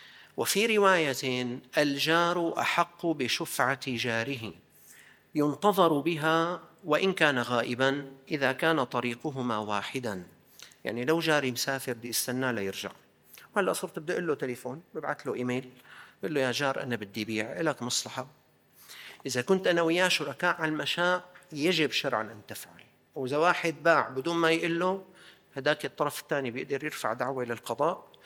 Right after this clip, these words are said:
والقضاء بيسحب الشر الجديد وبينزل الجار القديم.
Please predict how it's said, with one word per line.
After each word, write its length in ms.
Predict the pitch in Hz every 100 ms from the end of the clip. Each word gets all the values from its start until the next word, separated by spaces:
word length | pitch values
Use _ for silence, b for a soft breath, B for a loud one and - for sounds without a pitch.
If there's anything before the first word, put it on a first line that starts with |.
| B B B -
والقضاء 640 | 120 110 131 123 151 120
بيسحب 600 | 120 143 - - 131 101 95 -
الشر 480 | - - 143 131
الجديد 460 | 117 110 117 147 156
وبينزل 680 | 117 113 131 131 127 131 127
الجار 500 | 113 107 123 123 120 - _ B B B
القديم. 500 | 104 - - 98 92